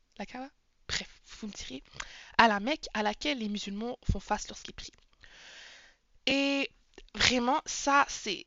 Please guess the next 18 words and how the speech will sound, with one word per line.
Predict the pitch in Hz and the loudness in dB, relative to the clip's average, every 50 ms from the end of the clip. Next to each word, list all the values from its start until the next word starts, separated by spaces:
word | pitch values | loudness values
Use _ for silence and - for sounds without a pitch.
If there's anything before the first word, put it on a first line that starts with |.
| - | -18
c'est | - - - 226 196 | -16 -12 -8 -8 -6
quelque | - - 202 196 - | -4 -4 -4 -2 0
chose | - 240 - | 0 0 0
qu'elle | - 220 202 202 | 0 -2 -2 -4
a | 190 190 | -4 -6
dit | - - - 233 240 | -8 -8 -8 -6 -6
littéralement, | 226 214 202 - - - 190 - 196 196 202 214 247 - - _ _ _ _ _ _ _ _ _ - - - _ _ - - | -6 -6 -8 -8 -8 -8 -6 -4 -6 -4 -2 -4 -4 -4 -6 _ _ _ _ _ _ _ _ _ -20 -20 -20 _ _ -8 -4
et | - 214 208 | -2 -2 -2
qu'on, | - - - 226 220 - | -2 -4 -6 -6 -6 -4
avec | - 208 214 208 - | -4 -4 -4 -4 -4
ça, | - 262 | -4 -4
on | 262 | -4
peut | - - - - 202 - _ - - _ - - | -4 -6 -12 -16 -16 -16 _ -20 -20 _ -14 -10
littéralement | 220 220 - 269 269 277 269 226 | -10 -8 -4 -2 -2 -2 -2 -2
voir | 190 - 240 269 269 | -2 2 2 2 2
comment | - - 208 208 214 220 - | 2 -2 -6 -4 -4 -4 -4
elle | 208 202 202 202 | -4 -4 -4 -4
n'a | 202 202 190 | -6 -6 -6